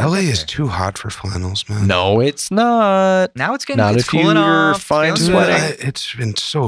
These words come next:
Speaker 3: I just
Speaker 1: humid. I've been
Speaker 3: sweat.
Speaker 1: sweating my ass off all
Speaker 3: It's
Speaker 1: week.
Speaker 3: about to be, it's about to be fallish.
Speaker 1: I hope so.
Speaker 3: As much as it's ever anything
Speaker 1: Yeah,
Speaker 3: here.
Speaker 1: exactly. The seasons don't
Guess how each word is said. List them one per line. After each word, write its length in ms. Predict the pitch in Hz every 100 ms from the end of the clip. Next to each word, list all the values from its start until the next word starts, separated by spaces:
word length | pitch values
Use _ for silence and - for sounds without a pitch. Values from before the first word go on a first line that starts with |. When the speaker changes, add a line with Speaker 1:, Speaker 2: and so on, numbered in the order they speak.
| 92
Speaker 3:
I 120 | 120
just 180 | 110 113
Speaker 1:
humid. 40 |
I've 100 | 135
been 80 | 120
Speaker 3:
sweat. 160 | 92 87
Speaker 1:
sweating 200 | 113 101
my 80 | 90
ass 340 | 98 107 -
off 180 | 101 95
all 120 | 107
Speaker 3:
It's 140 | 135 180
Speaker 1:
week. 80 | 175
Speaker 3:
about 240 | 165 165
to 80 | -
be, 300 | 147 135 120
it's 200 | - -
about 200 | 175 -
to 60 | 127
be 80 |
fallish. 500 | 107 101 87 90 -
Speaker 1:
I 120 | 104 101
hope 260 | 87 80
so. 440 | - - 85 80 - _ _ _ _ _ _ _ _ _
Speaker 3:
As 140 | 101 92
much 240 | 92 -
as 120 | 87
it's 200 | 82 -
ever 200 | 90 85 -
anything 400 | 85 107 104 95
Speaker 1:
Yeah, 200 | 95 92
Speaker 3:
here. 200 | 87 101
Speaker 1:
exactly. 680 | 87 92 87 95 90 98 - _
The 80 | 98
seasons 440 | - 92 90 95
don't 260 | - 101